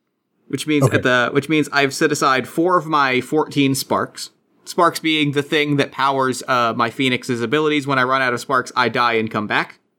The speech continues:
Speaker 2: Mm-hmm.
Speaker 1: Uh, I've set aside four sparks. At any time, you may return one of the sparks to me to regain two sparks or draw two cards.
Speaker 2: That is awesome. And I, I greatly appreciate that.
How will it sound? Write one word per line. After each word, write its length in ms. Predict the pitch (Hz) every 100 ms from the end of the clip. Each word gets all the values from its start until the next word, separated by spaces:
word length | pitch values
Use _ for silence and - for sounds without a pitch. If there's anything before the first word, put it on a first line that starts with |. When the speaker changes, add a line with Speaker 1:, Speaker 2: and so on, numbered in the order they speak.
| _ _ _ _ _ 117
Speaker 2:
Mm-hmm. 280 | 110 - 170 -
Speaker 1:
Uh, 200 | 139 131 123
I've 160 | 139
set 160 | 165 175
aside 240 | 170 151
four 260 | - 185 180
sparks. 500 | - 165 220 - - _ _ _ -
At 160 | 170
any 240 | 165 196 214
time, 380 | 175 165 180 175
you 160 | 170
may 240 | 165 156 151
return 760 | 147 156 151 156 139 135 131
one 180 | 135 165
of 140 | 170
the 60 | 151
sparks 480 | - 147 135 - -
to 260 | - 196 165
me 380 | 135 131 - _ _ _ _ -
to 120 | 156
regain 360 | 151 143 143 131
two 200 | 190 202
sparks 400 | - 165 156 -
or 160 | 151
draw 240 | 135 143 131
two 180 | 143 120
cards. 460 | 101 - - - _ _ _ _ _ _ -
Speaker 2:
That 160 | 127
is 140 | 107 117
awesome. 400 | 139 - 98 - _ _ -
And 120 | 107
I, 240 | 113 107 -
I 160 | 143 143
greatly 540 | 120 120 147 151 160
appreciate 580 | 156 - 147 113 95 90
that. 220 | 92 90